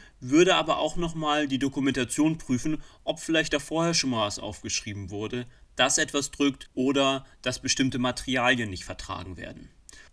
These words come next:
Und jetzt hast du die Möglichkeit, die Geräte mit nach hinten zu nehmen, in den Werkstattbereich, dir anzugucken, siehst du was an dem Ohrpaarstück, aber auch in die Kundenkartei reinzulesen, Informationen zu holen.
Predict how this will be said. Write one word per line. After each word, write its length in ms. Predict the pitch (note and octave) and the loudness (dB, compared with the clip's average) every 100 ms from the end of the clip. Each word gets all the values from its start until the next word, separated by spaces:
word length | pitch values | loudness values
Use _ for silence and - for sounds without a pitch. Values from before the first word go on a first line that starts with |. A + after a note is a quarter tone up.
| - | -6
Und 100 | C3 | 2
jetzt 200 | F3+ - | 2 2
hast 200 | F3+ - | -2 0
du 60 | |
die 60 | C#3+ | 0
Möglichkeit, 640 | C#3+ D3+ D#3+ - D#3 D3 | 2 0 -4 -2 -2 -2
die 100 | C3+ | -4
Geräte 340 | B2+ B2+ C3+ C3 | -2 -2 -2 -4
mit 140 | A#2+ | -6
nach 120 | A2 | -6
hinten 240 | D#3 F#3+ F#3+ | -6 -6 -8
zu 160 | - | -8
nehmen, 480 | F#3 F#3 F#3 F#3 F#3 - - _ - - | -2 -2 -2 -6 -12 -18 -20 _ -12 0
in 300 | D#3+ F3 E3+ | 0 0 0
den 180 | D3+ | 0
Werkstattbereich, 1040 | D3 D#3 - D#3+ C#3+ - C3 B2+ C3 C#3 - - | 2 0 0 -2 -4 -6 -2 0 0 -2 -8 -2
dir 160 | B2 | 0
anzugucken, 800 | C#3 D3 - - C#3+ - C#3 C3+ - - - | 0 -4 -8 -4 -4 -2 -4 -4 -10 -20 -18
siehst 420 | A#2+ A#2 E3 E3 | -8 -2 0 0
du 120 | F3+ D#3 | -2 0
was 200 | D#3 C#3+ | -2 -2
an 120 | C#3+ | -2
dem 140 | C#3+ | -4
Ohrpaarstück, 760 | C3 C#3 - D3 - C3+ C3+ - - - _ - | -4 -6 -6 -8 -6 -6 -8 -12 -20 -20 _ 0
aber 460 | C#3+ F3 F3 C#3+ | 0 0 -4 -4
auch 240 | E3 D#3+ - - - | -2 -4 -10 -16 -4
in 60 | |
die 80 | D#3+ | -4
Kundenkartei 640 | - G#3+ F#3 C#3+ - A#2 | -2 -8 -6 -6 -2 -2
reinzulesen, 840 | G#2 G2+ G2+ - F#2+ F2+ E2+ E2 - - | 0 -2 -4 -8 -6 -6 -6 -14 -16 -6
Informationen 720 | E3+ E3+ E3 D3+ - F3 F3 | -6 -2 -4 -4 -2 0 0
zu 220 | E3 C#3+ | -2 -2
holen. 380 | D#3+ G3 G#3+ A#3+ | 0 0 -2 -6